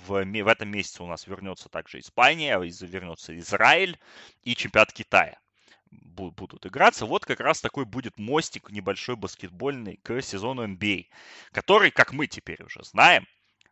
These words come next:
у нас возобновится тридцать первого июля. Долго ещё ждать, но прождали уже три месяца, ещё несколько, я думаю, ещё дней пятьдесят сможем осилить.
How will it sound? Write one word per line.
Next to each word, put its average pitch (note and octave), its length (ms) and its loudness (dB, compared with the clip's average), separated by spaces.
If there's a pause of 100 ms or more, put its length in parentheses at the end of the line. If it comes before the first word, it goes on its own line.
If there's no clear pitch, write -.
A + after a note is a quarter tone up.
(140)
у F#2+ 100 -20
нас - 300 -14
возобновится F#2 720 -8
тридцать A#2 400 -8
первого G#2+ 380 -2 (380)
июля. B2+ 420 -4
Долго A#2+ 420 2
ещё B2 220 -8
ждать, A3 340 4
но D#3 680 -2 (140)
прождали D3+ 500 2
уже B2 180 -10
три C#3 200 -6
месяца, D#3+ 320 -8
ещё C3+ 320 -2
несколько, A2 420 -8
я F2+ 80 -8
думаю, G2 300 -12
ещё - 200 -12
дней A2 180 -8
пятьдесят G2+ 420 4 (440)
сможем C3 440 0
осилить. B2+ 480 -2